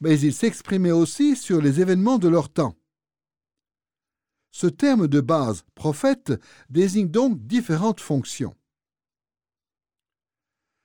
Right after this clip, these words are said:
En lisant la Bible hébraïque, on constate que le terme prophète avait un sens encore plus large. Le mot grec prophétesse est utilisé dans la Septante pour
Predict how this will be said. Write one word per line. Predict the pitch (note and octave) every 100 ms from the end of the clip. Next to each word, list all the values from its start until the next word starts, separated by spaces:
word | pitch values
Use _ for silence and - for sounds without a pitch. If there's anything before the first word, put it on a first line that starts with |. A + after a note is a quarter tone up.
| _ _ -
En | D#3+ F#3
lisant | B3 B3+ C#4+
la | F3
Bible | B2 E3 B2+
hébraïque, | C3 F#2 G2 F3 C#4 - C3+ - _ -
on | D3
constate | D3 E3 D3+ - C#4+ C#4+ C#3+ - _
que | -
le | D#3+ D3
terme | F#3+ D#3+
prophète | - D3+ C#3+ C4+ C4+ - _ -
avait | E3+ G3 F#3
un | E3
sens | - E3+ -
encore | E3 - A#3+
plus | E3 D#3
large. | C#3+ B2 F2 - - _ _ _ _ _ _ _ _ _ _ _ _ _ _ _ _ _ _
Le | C3
mot | E3 A3 D#3
grec | F3 F3 - _
prophétesse | - B2 - D3 B3+ B3+ - C3 - - D#3+
est | D3+
utilisé | G#3 - E3+ E3 A#3
dans | F#3
la | D3+ C3+
Septante | F3 D3+ A#3 C4 A#3+ _ - _
pour | F3